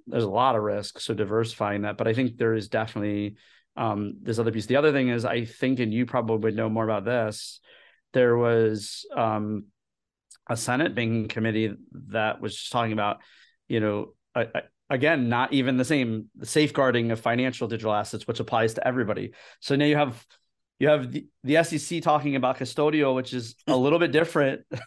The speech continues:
<laughs> although it sounds exactly the same, a little bit different than what the Senate is saying. So lots of eyes on it, um, which leads me to my next segue, which causes the, the concern of privacy, <laughs> right? Like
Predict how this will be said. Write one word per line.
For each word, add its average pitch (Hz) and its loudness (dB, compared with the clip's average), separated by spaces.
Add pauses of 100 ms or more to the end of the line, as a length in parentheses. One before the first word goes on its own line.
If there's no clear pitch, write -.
(280)
<laughs> - -6
although 185 8
it 180 4
sounds 190 2
exactly 196 4
the 202 4
same, 202 2
a - 2
little 147 4
bit 143 2
different 143 0
than 127 -4
what 127 -2
the - -12
Senate 131 0
is 113 -4
saying. 101 -4
So 110 0 (340)
lots - 0
of 135 0 (640)
eyes 143 4
on 120 4
it, - 0 (200)
um, 113 -2 (320)
which 139 0
leads 151 2
me 156 4
to 151 2
my 131 4
next 135 0
segue, 131 4
which 135 -4
causes 143 0
the, 120 -6
the 147 0
concern 147 0
of 123 -2
privacy, 160 2
<laughs> 110 -8
right? 147 2
Like - 0